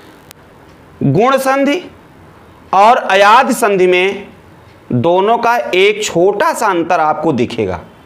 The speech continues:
गुण संधि में मध्य में ए की मात्रा होती है और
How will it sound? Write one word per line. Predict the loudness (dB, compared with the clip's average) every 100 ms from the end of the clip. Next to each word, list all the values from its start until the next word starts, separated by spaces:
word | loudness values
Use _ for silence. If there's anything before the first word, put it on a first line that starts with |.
| -20 -20 -20 -20 -20 -20 -20 -8
गुण | -4 -2 0 0
संधि | -2 -2 0
में | 0 0 -4 -16 -20 -20 -20 -20 -4
मध्य | -2 2 0 0 0
में | -2 -4 -8 -18 -12 -4
ए | -2
की | 0 0
मात्रा | 0 0 -2
होती | 0 -2 0 0
है | 0 -4 -12 -20 -20 -20 -20 -20 -8 0
और | 4 6 4